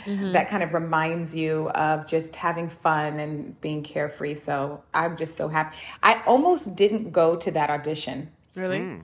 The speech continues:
Speaker 2: Yes, my whole career, every time I would go on a voiceover audition, and I went to hundreds and hundreds, I never got it. I didn't even get close. And so when that came up, I remember it was a last minute thing. It may have been on a Saturday,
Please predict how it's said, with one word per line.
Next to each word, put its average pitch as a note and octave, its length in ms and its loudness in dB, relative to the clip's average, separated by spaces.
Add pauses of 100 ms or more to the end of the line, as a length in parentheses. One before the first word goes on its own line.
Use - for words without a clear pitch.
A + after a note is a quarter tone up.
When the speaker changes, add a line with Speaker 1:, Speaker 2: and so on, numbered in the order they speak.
Speaker 2:
Yes, A3+ 320 6
my G3 280 4
whole A3+ 600 2
career, F#3+ 920 2
every G#3+ 260 4
time G3+ 220 0
I F3+ 80 4
would F3+ 160 -4
go F3 140 2
on F3 140 0
a E3+ 40 -4
voiceover F3+ 560 0
audition, E3 320 -2
and D#3+ 140 -4
I D#3 80 0
went D#3+ 340 -6
to F3 240 0
hundreds G3+ 460 -4
and F3 100 -6
hundreds, D3 500 -6 (520)
I F#3+ 60 2
never G3 260 2
got G#3+ 220 6
it. - 120 -4 (200)
I A#3 100 8
didn't D4 160 6
even F#3 140 0
get F3 120 0
close. - 460 0 (720)
And F#3 220 2
so F3+ 340 8
when F3+ 240 0
that A3 200 6
came G3+ 260 0
up, D#3+ 140 4
I E3+ 60 4
remember F3 320 0
it E3+ 60 0
was E3+ 100 -4
a E3+ 80 0
last D#3+ 360 2
minute E3+ 220 -4
thing. E3+ 120 -2
It - 100 -2
may F#3+ 280 2
have E4+ 140 0
been D#4+ 140 2
on B3+ 100 2
a F#3 60 -2
Saturday, F#3+ 800 0